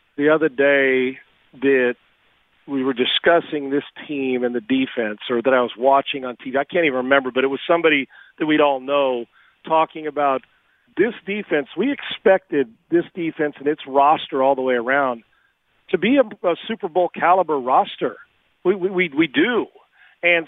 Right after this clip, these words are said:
so I, I don't think, and, and the defense going in should have been a strength, but now we're seeing them, it seems, tackle a little bit better, and they're, they're, they're, they're not out of position.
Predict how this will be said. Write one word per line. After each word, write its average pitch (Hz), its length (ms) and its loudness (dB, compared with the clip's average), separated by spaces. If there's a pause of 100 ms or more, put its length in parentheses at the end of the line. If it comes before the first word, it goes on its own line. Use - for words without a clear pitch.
so 175 320 2 (320)
I, 180 260 2
I 208 40 4
don't 269 180 0
think, 208 280 2
and, 180 120 0
and 160 380 2
the 151 80 4
defense 233 500 0
going 185 280 2
in 220 160 2 (180)
should 170 100 0
have 160 120 -2
been 151 160 2
a 131 40 0
strength, - 400 -2
but 156 120 0
now 185 200 4
we're 240 200 2
seeing 185 200 0
them, 160 160 2
it 143 100 -2 (180)
seems, 247 280 -4 (520)
tackle 135 360 2
a 160 60 4
little 165 140 4
bit 165 180 -2
better, 196 320 2 (460)
and 131 100 -8
they're, 135 140 0
they're, 139 160 2
they're, 143 160 2
they're 135 180 0
not 143 180 2
out 147 140 4
of 147 100 -4
position. 175 540 -6